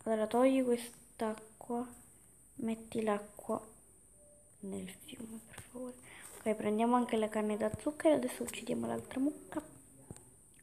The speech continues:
Col ferro si uccidono le mucche. Col ferro. Ah, non puoi scappare. Ah, ma mi hai fregato.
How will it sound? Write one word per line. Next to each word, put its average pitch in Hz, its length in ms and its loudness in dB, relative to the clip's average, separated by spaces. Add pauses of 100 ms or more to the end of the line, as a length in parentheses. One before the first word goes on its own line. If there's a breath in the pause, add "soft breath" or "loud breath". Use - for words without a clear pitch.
(680 loud breath)
Col 285 360 12
ferro 311 1000 12
si 294 140 4
uccidono 285 480 8
le 285 100 10
mucche. 285 340 8 (460 loud breath)
Col 294 580 12 (400)
ferro. 311 840 8 (340 loud breath)
Ah, 240 200 6
non 226 140 6
puoi 226 140 4
scappare. 233 540 6
Ah, 330 420 12 (480 loud breath)
ma 285 140 6
mi 302 100 12
hai 339 160 12
fregato. 320 1160 12